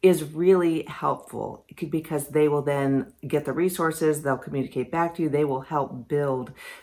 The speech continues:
this new revenue stream and help to make it successful. So they need to have a little bit of skin in the game and have somebody who's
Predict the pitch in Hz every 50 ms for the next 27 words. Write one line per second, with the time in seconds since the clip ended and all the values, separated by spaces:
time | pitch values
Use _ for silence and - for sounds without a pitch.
0 | _ - 127 143 147 143 147 - - - 151 143 143 135 123 156 185 214 240 220
1 | 190 165 156 - - - 139 135 139 139 - - 156 156 - 165 160 156 156 -
2 | - 160 147 135 131 131 - - - - 131 - - 143 135 131 - - - 110
3 | - - - - - - - - - - - 196 170 196 190 185 190 202 214 208
4 | 208 196 180 156 151 156 156 143 147 131 135 139 - - 165 151 143 139 135 131
5 | 127 - 143 139 139 135 135 131 131 135 - - 156 156 151 151 - 156 143 139
6 | 131 135 135 - - 135 135 127 -